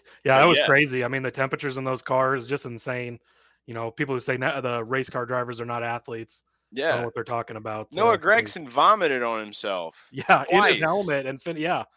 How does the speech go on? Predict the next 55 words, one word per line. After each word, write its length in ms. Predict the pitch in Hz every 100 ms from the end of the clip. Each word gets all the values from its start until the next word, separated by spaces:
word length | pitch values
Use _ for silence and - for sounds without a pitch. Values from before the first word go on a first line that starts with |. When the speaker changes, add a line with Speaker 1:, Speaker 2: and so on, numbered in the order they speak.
| _ _ -
Speaker 1:
finished 300 | 160 170 160
the 100 | 143
race 260 | 147 160
with 200 | 180 156
it 80 | 156
in 100 | 156
his 140 | 147
helmet. 420 | 139 143 156 160 135
Like, 320 | 127 117 _ _ _ _ _ _
yeah, 180 | 135 120
don't, 200 | 113 127
don't 160 | 139 135
tell 100 | 139
me 80 | 131
those 200 | 123 127
guys 200 | 123 117
are 80 |
not 160 | 120 113
athletes, 540 | 117 113 113 101 -
'cause, 280 | - 120 110
uh, 180 | 110 104
Speaker 2:
Yeah. 500 | 90 101 98 90 87 -
Speaker 1:
I'm 140 | 127 135
not 220 | 123 117
doing 200 | 123 117
that 240 | 110 110
Speaker 2:
<laughs> 60 | -
Speaker 1:
driving 300 | 127 120 117
home 160 | 120 110
from 180 | -
work, 260 | 113 117 110 123
you 60 |
know? 180 | 127 127 _
<laughs> 220 | 294 - 240 - -
Speaker 2:
It 60 | 123
was 160 | 131 131
rough, 400 | 147 131 101 104
man. 320 | 95 95 95
Yeah, 380 | 101 101 87 78
that 180 | 101
was 180 | 113 117
rough. 300 | 104 110 - 123
Had 0 |
to 140 | 110
Speaker 1:
Crazy. 80 | 107
Speaker 2:
sit 180 | 101 117
there 140 | 113
and 100 | 98
just 260 | 85 - -
smell 360 | 101 95 98 87
that 340 | 78 80 - -
after 320 | 101 - 101
he 160 | 104 98
was 140 | 92
just 180 | 90